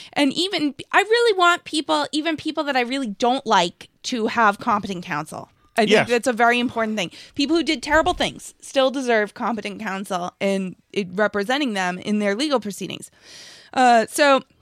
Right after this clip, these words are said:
Speaker 1: and that's really not a left-right thing. It's really, you know, a, an American principle. So Glenn Greenwald, uh, retweeted her, Brenna T. Smith.
Speaker 2: Glenn Greenwald, very progressive, um, leftist,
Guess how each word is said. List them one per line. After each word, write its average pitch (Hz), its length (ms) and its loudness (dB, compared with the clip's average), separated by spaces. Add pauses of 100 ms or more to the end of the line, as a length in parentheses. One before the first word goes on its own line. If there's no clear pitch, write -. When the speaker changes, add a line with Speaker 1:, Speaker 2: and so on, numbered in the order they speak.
(560)
Speaker 1:
and 294 140 2
that's 370 200 2
really 415 280 0
not 269 160 2
a - 20 2
left-right 233 540 2
thing. 196 200 -2
It's 185 160 -8
really, 220 380 0 (260)
you 208 120 -2
know, 208 200 0
a, 196 100 -2 (120)
an 220 80 0
American 214 520 2
principle. - 440 -8 (1000)
So 311 200 -2
Glenn 392 340 2
Greenwald, 233 640 4
uh, 214 240 8
retweeted 214 720 2
her, 180 260 2
Brenna 190 380 0
T. 185 180 -6
Smith. 190 340 4
Speaker 2:
Glenn 190 200 -2
Greenwald, 143 720 2
very 208 300 4
progressive, 170 800 -2 (360)
um, 127 640 2 (760)
leftist, 143 960 -4